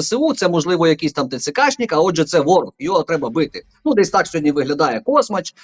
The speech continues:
там і інші, е, е, варіанти. Е, далі вони що ще умудрилися зробити? Вони умудрилися посварити військових між собою.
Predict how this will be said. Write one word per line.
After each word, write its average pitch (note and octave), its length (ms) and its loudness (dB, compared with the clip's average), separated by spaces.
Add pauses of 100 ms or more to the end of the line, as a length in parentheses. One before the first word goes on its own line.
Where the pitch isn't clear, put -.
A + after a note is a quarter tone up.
(160)
там D3+ 220 4
і D3+ 120 6
інші, E3 340 0 (880)
е, A2+ 800 -2
е, A#2 40 -2
варіанти. A#2 540 -2 (960)
Е, C#3 280 4
далі G#3+ 320 2
вони C4+ 260 0
що B3 160 2
ще A3 200 2
умудрилися C#3+ 600 0
зробити? A#2+ 360 -8
Вони F3 240 -2
умудрилися C4 400 0
посварити G#3+ 500 0
військових G3 480 -2
між F#3+ 200 -6
собою. A#2 380 -6